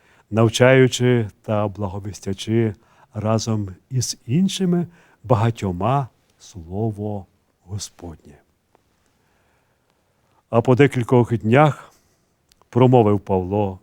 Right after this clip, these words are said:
до Варнави: "Ходімо знов і відвідаємо наших братів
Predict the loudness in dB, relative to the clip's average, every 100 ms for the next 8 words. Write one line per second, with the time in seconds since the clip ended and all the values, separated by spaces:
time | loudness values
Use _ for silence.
0 | -8 -6 -4 -6 -6 -10 -12 -20 _ _
1 | _ _ _ _ _ _ _ 2 4 4
2 | 2 2 4 6 4 0 2 4 4 4
3 | 0 0 -2 -4 -2 -2 0 -2 -2 -2
4 | -4 -4 -6 -8 -12 -6 0 0